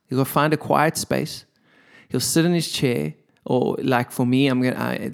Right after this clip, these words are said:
we've got this beautiful forest in the castle where we do these things. Go find a bench in the forest. Or for you, maybe it's a park outside your office block, or,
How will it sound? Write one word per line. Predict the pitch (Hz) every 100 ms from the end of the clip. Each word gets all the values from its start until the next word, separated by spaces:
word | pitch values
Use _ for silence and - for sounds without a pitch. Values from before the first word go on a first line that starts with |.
| -
we've | 127 127
got | 135
this | 120
beautiful | - 156 175 147 -
forest | 117 135 127 120 -
in | 113
the | 117
castle | - 117 - 123
where | 120
we | 117
do | 120 120
these | 123 -
things. | 123 - - - - - - -
Go |
find | 143 165 160
a |
bench | 135 135 139 135
in |
the | 131
forest. | - - 135 - - _ _ _ _
Or | 123
for | 117 131
you, | 120 131 139
maybe | 135 127 131
it's | 123 131
a |
park | - 120 123 -
outside | 117 - 113 113
your | -
office | - -
block, | - 120 135 -
or, | 117